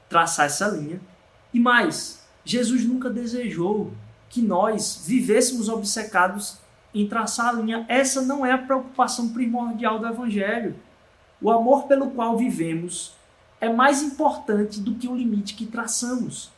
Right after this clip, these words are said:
Isso é uma frase do Christopher Wright também lá no livro dele, tratando a respeito do fruto do Espírito.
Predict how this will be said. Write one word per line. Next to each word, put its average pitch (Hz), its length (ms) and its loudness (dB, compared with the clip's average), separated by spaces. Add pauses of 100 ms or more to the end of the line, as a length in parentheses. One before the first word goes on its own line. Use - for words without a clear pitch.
(380)
Isso 170 180 -4
é 214 60 -4
uma 214 80 -2
frase 190 420 2
do 202 120 -4
Christopher 190 440 -8
Wright 165 380 0
também 180 320 -4
lá 175 100 -4
no 165 160 -2
livro 156 220 0
dele, 139 360 -4 (320)
tratando 151 440 -2
a - 20 -6
respeito 143 400 -6
do 147 140 -10
fruto 147 280 -12
do 160 80 -12
Espírito. 196 520 -4